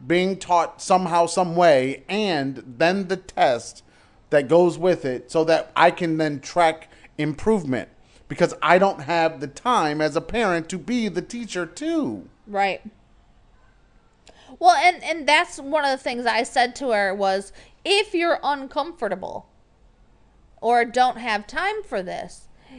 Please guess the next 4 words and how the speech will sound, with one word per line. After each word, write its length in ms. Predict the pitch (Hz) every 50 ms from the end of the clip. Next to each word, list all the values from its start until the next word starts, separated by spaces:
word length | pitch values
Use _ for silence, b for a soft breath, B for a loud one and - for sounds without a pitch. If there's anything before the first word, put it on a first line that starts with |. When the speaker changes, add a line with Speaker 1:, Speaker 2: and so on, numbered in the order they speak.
| 233 B B
Speaker 2:
maybe 1000 | 233 240 247 262 277 294 359 403 403 403 302 240 190 175 165 170 180 226 - _ _ _ _ _ _ _ - _ - - _
you 360 | 147 226 254 277 277 226 - _ _ _ _ _ _ -
find 320 | 240 233 240 240 240 233
a 280 | 214 208 208 196 -